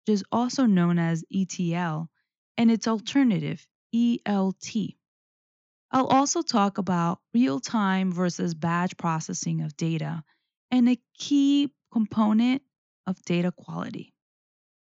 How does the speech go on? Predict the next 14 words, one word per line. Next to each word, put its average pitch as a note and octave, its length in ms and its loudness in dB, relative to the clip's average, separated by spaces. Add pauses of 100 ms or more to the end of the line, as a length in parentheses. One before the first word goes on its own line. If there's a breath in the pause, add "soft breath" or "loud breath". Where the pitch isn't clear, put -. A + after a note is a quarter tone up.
(140)
I B3+ 100 4
hope C4 240 4
you D4 120 -2
come C4 240 4
back E3+ 300 -2
to G#3 120 -2
hear A#3 260 2
more F#3+ 480 4 (320 loud breath)
on G#3+ 120 2
the G3 60 2
topic F#3+ 480 -2
of G#3 120 -8
data F3 340 0
engineering. E3+ 680 -4